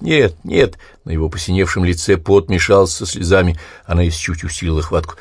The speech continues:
«Кто?» Лицо Дюсара приобрело свекольный оттенок. Дышать он больше не мог, тем более говорить. Она немного ослабила захват. «Их, их было двое», — хрипло выдавил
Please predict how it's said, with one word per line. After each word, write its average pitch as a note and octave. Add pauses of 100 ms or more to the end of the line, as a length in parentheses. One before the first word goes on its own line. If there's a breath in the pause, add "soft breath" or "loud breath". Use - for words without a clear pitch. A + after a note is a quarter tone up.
(160 loud breath)
«Кто?» G#2+ (1400)
Лицо F2+
Дюсара F2+
приобрело E2+
свекольный E2+
оттенок. D#2+ (680 soft breath)
Дышать F2+
он F2+
больше F2
не F2
мог, E2+
тем F2
более F2+
говорить. F2 (320 loud breath)
Она E2+
немного F2
ослабила F2
захват. E2 (600 soft breath)
«Их, A2+ (320 soft breath)
их G#2
было A2
двое», — G#2+ (300 soft breath)
хрипло F2
выдавил F2